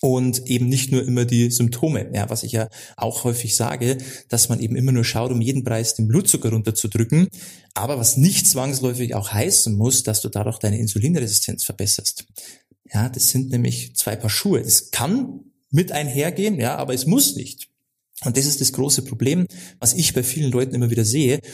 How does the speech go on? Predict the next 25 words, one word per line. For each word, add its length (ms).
Und 120
dann 80
schneidet 640
man 80
sich 160
da 160
ins 180
eigene 260
Fleisch. 420
Weil, 120
wie 60
schon 140
gesagt, 400
man, 240
ähm, 260
schränkt 340
seine 180
Lebensqualität 680
ein, 180
man 100
ist 80
unzufrieden 600
mit 100
der 80
Ernährungsweise 800